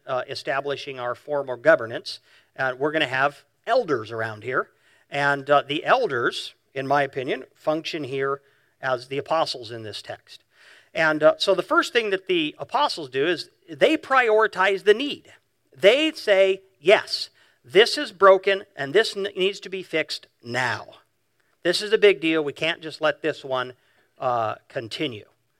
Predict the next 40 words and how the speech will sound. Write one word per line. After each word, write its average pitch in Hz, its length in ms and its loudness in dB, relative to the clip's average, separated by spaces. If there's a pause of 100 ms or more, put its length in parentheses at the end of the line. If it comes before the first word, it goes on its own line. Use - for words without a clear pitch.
(260)
This 113 200 -8
is 120 160 -10
not 131 260 -2
good 123 220 -6
for 107 240 -10
us. 104 220 -8
We 110 120 -16
need 110 220 -16
to, 104 260 -14 (160)
we 127 80 -6
need 123 140 -6
to 107 60 -14
fix - 240 -8
it." - 100 -20
So 165 100 -6
they 160 140 4
prioritize 196 680 4
the 175 120 0
need. 135 300 -6
They 131 140 -4
say, 131 360 -2 (280)
"This 147 360 -4 (240)
needs 120 280 -12
to 131 100 -14
be 113 160 -10
dealt 101 240 -10
with." - 180 -20 (440)
Uh, 135 200 2 (200)
number 185 260 2
two, 330 180 2
they 247 240 4
envision, 208 580 2 (380)
they 220 200 2
envision 208 500 4
the 220 80 0
solution. 208 520 -4
It's 160 160 -4
the 147 140 -8
elders 240 460 0
who 170 240 0